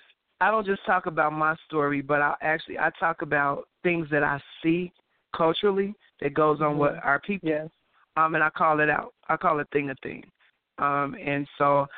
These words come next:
Speaker 1: I
Speaker 2: Right.
Speaker 1: get a lot of pushback, and I get, um, I'm a lot calmer than I used to be. So it's in,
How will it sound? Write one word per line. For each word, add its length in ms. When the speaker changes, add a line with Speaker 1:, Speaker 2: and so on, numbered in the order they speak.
Speaker 1:
I 40
Speaker 2:
Right. 180
Speaker 1:
get 120
a 60
lot 600
of 160
pushback, 600
and 160
I 60
get, 420
um, 380
I'm 160
a 40
lot 280
calmer 320
than 160
I 80
used 320
to 80
be. 280
So 160
it's 180
in, 360